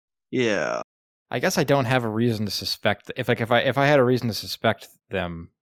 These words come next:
Speaker 2: that would be one thing.
Speaker 1: It's like, I don't know, it might even be possible for us to find that, that beacon on our own. It's like, now that we know it's there, it's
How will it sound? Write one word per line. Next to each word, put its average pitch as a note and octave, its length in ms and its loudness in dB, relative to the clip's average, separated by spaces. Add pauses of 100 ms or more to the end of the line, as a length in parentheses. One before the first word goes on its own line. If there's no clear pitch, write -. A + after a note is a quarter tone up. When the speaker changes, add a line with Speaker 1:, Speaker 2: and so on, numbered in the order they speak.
(280)
Speaker 2:
that G2 100 -4
would F2+ 80 -4
be E2+ 80 -8
one E2+ 300 -8
thing. D#2+ 320 -12 (340)
Speaker 1:
It's - 100 -8
like, F#2+ 180 -6
I G#2 100 0
don't B2+ 140 0
know, G#2 160 0
it G2+ 80 -2
might G#2 200 0
even A#2 260 0
be G2+ 140 -2
possible G#2+ 480 -2
for G#2 160 -4
us G#2+ 140 -4
to - 80 -12
find G#2 340 -4
that, G2+ 180 -4 (420)
that G#2+ 240 -6
beacon A2 340 -6
on G#2 140 -4
our G2+ 180 -4
own. A2+ 480 -4 (380)
It's G#2 240 -8
like, G2+ 260 -4 (420)
now A2 140 0
that G2 100 0
we G#2+ 120 -2
know G#2 180 0
it's F2+ 240 -6
there, G2+ 540 -2 (400)
it's - 360 -12